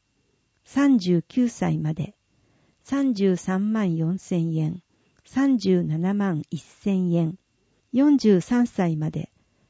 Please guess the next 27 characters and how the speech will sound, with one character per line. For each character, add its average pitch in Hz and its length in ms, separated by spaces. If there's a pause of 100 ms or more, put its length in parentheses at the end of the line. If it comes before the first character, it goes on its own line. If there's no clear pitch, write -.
三 285 340
十 196 240
八 - 340
万 190 260
九 196 220
千 170 400
円。 160 240 (440)
四 269 260
十 190 280
二 156 160
万 175 360
九 196 180
千 170 420
円。 156 260 (600)
四 269 280
十 185 260
七 170 300
歳 160 280
ま 156 140
で。 - 240 (640)
四 269 280
十 196 260
六 165 280
万 202 300
一 165 120
千 170 520
円。 160 240